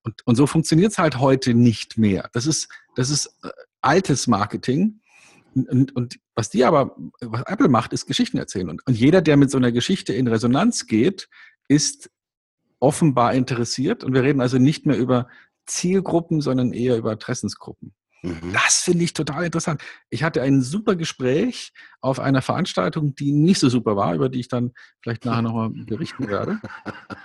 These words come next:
Speaker 1: Äh, aber super Gespräche da mit einzelnen Leuten, die, die in einem a-, absoluten Oldschool-Business sind und die drüber, mit mir gemeinsam drüber nachgedacht haben, wie man sozusagen diesen Spin dahin kriegt, ja?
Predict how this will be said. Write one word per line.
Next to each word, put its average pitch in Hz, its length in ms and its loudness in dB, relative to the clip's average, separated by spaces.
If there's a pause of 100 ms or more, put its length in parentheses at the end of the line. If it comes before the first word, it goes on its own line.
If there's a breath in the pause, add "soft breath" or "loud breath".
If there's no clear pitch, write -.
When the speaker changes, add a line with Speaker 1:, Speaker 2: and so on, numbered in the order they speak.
(800 loud breath)
Speaker 1:
Äh, 117 60 0
aber 120 220 4
super 202 220 4
Gespräche 170 400 0
da 139 140 0
mit 139 100 -2
einzelnen 151 340 -2
Leuten, 147 460 2 (260 loud breath)
die, 151 320 -2
die 147 280 -2
in - 240 2
einem 127 160 6 (160)
a-, - 80 -8 (120)
absoluten 151 640 0
Oldschool-Business 151 1160 0
sind 143 460 -4 (840 soft breath)
und 139 240 2
die 180 100 -2
drüber, 165 480 2 (140)
mit 131 240 -2
mir 151 120 0
gemeinsam 156 320 2
drüber 131 220 2
nachgedacht 127 540 -2
haben, 131 240 2
wie 147 80 4
man 143 160 4
sozusagen 135 560 2
diesen 143 260 4
Spin - 600 2
dahin 120 340 4
kriegt, - 480 -12
ja? 190 260 -2